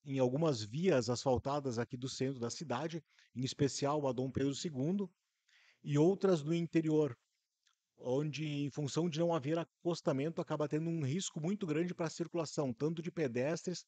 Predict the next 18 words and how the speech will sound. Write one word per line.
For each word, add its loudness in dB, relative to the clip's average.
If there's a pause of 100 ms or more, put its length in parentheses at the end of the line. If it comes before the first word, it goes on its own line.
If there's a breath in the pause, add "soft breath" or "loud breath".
(260 soft breath)
quanto 0
de -4
ciclistas. -6 (640 loud breath)
Sei 0
que -2
não 2
depende 0
de -2
recursos -2 (140)
e -6
nem 0
muitas -2
vezes 0
de, -4
de -4
boa 2
vontade -2
municipal, -4